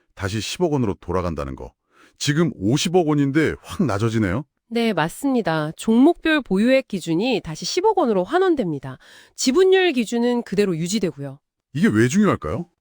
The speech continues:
Speaker 2: 아, 이게 중요한 이유는요. 예전에 십억 기준일 때 연말마다 있었던 현상 있잖아요.
Speaker 1: 아, 그 대주주 피하려고 막 파는 거요?
Speaker 2: 네, 맞아요. 대주주 지정 회피성 매물 출회. 이게 다시 나타날 가능성이 커졌다는 거죠.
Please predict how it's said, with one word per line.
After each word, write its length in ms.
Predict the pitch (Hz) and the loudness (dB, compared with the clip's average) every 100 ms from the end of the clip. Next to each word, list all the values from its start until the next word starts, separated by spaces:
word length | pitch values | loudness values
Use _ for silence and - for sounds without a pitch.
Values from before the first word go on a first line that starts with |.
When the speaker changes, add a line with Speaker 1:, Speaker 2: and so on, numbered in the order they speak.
| _ - | _ -4
Speaker 2:
아, 300 | 220 220 220 | -2 0 0
이게 120 | 220 226 | 0 -2
중요한 460 | - 240 311 277 | 2 4 4 4
이유는요. 640 | 233 208 185 214 240 151 - | 0 0 0 0 0 -2 0
예전에 400 | 208 311 294 262 | 0 2 2 2
십억 340 | - 427 440 | 0 0 0
기준일 460 | - 185 233 220 170 | -2 -4 0 0 -2
때 420 | - 226 165 - | -4 -2 -2 2
연말마다 540 | 185 220 349 349 294 | 4 6 6 4 2
있었던 360 | 190 - 190 185 | -2 -4 -4 -2
현상 300 | 277 330 233 | -2 0 -2
있잖아요. 480 | 156 - - - - | -2 -8 -12 -14 -14
Speaker 1:
아, 640 | - - 85 120 156 123 73 _ - | -6 0 2 4 4 2 -2 _ -2
그 140 | 147 | -2
대주주 480 | - 127 143 170 185 | 2 0 2 0 -2
피하려고 400 | - 185 160 147 | 2 4 4 2
막 160 | 135 - | -2 -2
파는 300 | 202 190 139 | 0 2 4
거요? 260 | 143 269 214 | 2 2 0
Speaker 2:
네, 240 | 254 254 | 2 2
맞아요. 480 | 170 165 196 165 156 | 0 -2 -2 -2 -4
대주주 380 | - 233 285 302 | 0 0 0 -4
지정 460 | - 196 247 247 269 | -4 -2 0 0 0
회피성 500 | 415 - 392 359 220 | -2 0 0 0 0
매물 300 | 160 240 285 | 2 2 0
출회. 320 | - 165 143 _ - - | -4 -4 -6 _ -20 -4
이게 180 | 240 330 | 0 0
다시 240 | - 214 | 0 0
나타날 400 | 226 151 320 320 | -2 0 0 0
가능성이 380 | 240 165 - 160 | 0 -2 -4 -10
커졌다는 560 | - - 427 269 226 156 | -4 -2 0 0 -2 -4
거죠. 340 | 147 143 135 | -8 -10 -14